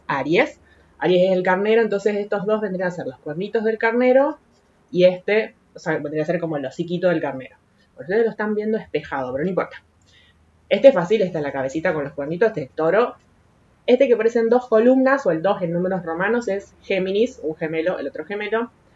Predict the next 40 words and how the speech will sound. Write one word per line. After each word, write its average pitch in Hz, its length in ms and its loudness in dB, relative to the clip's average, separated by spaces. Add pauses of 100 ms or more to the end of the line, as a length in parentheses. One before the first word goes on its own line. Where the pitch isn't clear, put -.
(360)
Acá 269 240 2
cáncer 330 520 0
es 214 120 -2
como 226 240 -2
que 196 60 0
hay 202 100 0
que 220 300 2 (400)
recurrir 175 400 0
a 208 60 0
la 170 120 0
Gestalt. 156 480 -6 (380)
Acá 175 160 0
a 202 40 4
la, 202 120 2
a 170 120 2
la 165 140 2
profe 196 220 -2
de 202 80 0
alemán 175 340 0
le 190 80 0
pronuncian 180 480 -4
Gestalt, 143 420 -2
nada 160 220 -2
de 208 120 -2
Gestalt, 147 360 -10
por 120 120 -14
favor. - 200 -16 (640)
O - 100 -2
sea, 175 220 -2
una 330 220 -2
vez 339 240 0
yo 262 80 4
había 262 180 4
visto 262 280 2
un 196 340 -2
dibujo 202 360 -2
de 185 60 -2
un 185 240 -4
cangrejito, 175 800 -8 (360)
que 165 220 -2